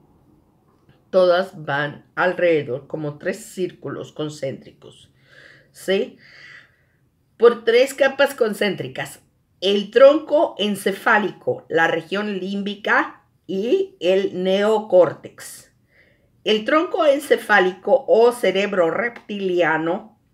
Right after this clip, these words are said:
es la capa más interna y antigua, que, o sea, es el círculo, eh, que está más hacia adentro.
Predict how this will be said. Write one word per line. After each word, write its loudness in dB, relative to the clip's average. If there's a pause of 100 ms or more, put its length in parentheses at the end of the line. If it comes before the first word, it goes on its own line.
(200)
es 0
la 4
capa 0
más -2
interna -2
y -4
antigua, -6 (880)
que, 8
o -2
sea, -2
es -4
el -6
círculo, -4
eh, -6
que -14
está -4
más -6
hacia -2
adentro. -8